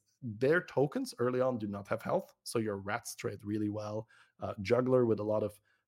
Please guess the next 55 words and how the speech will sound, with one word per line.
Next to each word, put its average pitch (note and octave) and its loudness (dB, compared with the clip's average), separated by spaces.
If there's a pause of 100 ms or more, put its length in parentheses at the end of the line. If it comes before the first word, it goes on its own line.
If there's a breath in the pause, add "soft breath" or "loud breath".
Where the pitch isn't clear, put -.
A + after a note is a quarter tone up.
uh, G2+ -2
shots - 2
as G2+ -8
well, A2 0
same A2+ -4
thing. D#3 -4
Your G#2 -6
tokens G#2 -4
don't F#2+ -12
have - -6
a B2+ 0
lot C#3 4
of D#3 -2
H D#3 -2
P, G3+ 0
so G3 -6
your G2 -10
Juggler G#2+ -6
shots - -6
a G#2+ -6
lot G2+ -4
of A2 -4
the A#2 0
time A#2 -4
will G2+ -8
kill A2+ -8
the A2+ -6
tokens. A#2 -10 (380 soft breath)
But A2+ 6
yeah, G#2+ 4
the, G#2 -2
the A2 -2
jig C#3+ 2
is B2 0
up B2+ 4
once A2 -2
they G2 -2
hit G2+ -2
the - -18
Sister A#2 -6
because G#2 -8 (200 loud breath)
<laughs> - -20
one D3+ 4
round C#3 6
of A2+ 0
Sister A2+ -4
means G2+ -4
they G#2 -4
have G2+ -8
a G2+ -8
lot G#2+ -2
of G2+ -4
H G2 -6
P G#2+ -8 (360 soft breath)
and F#2+ -4